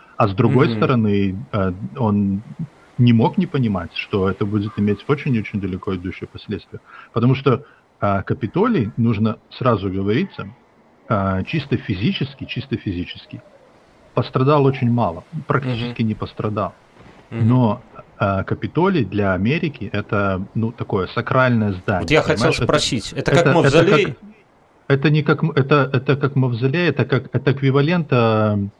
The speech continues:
Speaker 1: храм Христа Спасителя, понимаешь, как там Пуси-, Пусси Райтс пришли, устроили
Speaker 2: Мгм.
Speaker 1: панк-молебен, понимаешь? Вот,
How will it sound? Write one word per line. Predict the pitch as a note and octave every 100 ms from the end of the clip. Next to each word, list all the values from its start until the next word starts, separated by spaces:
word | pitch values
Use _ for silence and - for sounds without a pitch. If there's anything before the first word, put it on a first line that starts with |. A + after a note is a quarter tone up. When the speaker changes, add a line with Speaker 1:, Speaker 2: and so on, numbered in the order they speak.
| -
Speaker 1:
храм | - D3
Христа | - C3 - A#2
Спасителя, | - A#2+ G#2+ - F2 F2+
понимаешь, | F#2+ G#2+ E3 -
как | A2 -
там | F#2+
Пуси-, | F#2 G#2 - C3
Пусси | A2 -
Райтс | G#2 F#2+ F#2
пришли, | - - G#2
устроили | G2+ - A2 G#2 G2 - - -
Speaker 2:
Мгм. | C3 B2+
Speaker 1:
панк-молебен, | A2+ A#2 B2 C#3 G#3+ C#3+ F2+
понимаешь? | - F#2+ G#2+ D#3 -
Вот, | A2+ A2+